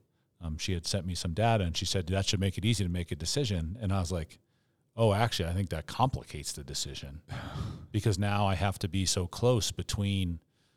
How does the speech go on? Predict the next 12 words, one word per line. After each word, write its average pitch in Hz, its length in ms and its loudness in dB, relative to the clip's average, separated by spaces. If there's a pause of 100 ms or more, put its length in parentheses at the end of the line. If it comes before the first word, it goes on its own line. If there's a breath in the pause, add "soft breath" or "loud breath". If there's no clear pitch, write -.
(1300 loud breath)
you 98 100 -2
know, 95 60 2
do 98 140 2
I 95 60 2
make 95 200 2
a 92 60 -2
certain 127 280 0
decision 98 640 2 (400 soft breath)
at 92 200 -4
the 90 140 0
number 98 420 2
forty-five? 101 840 -2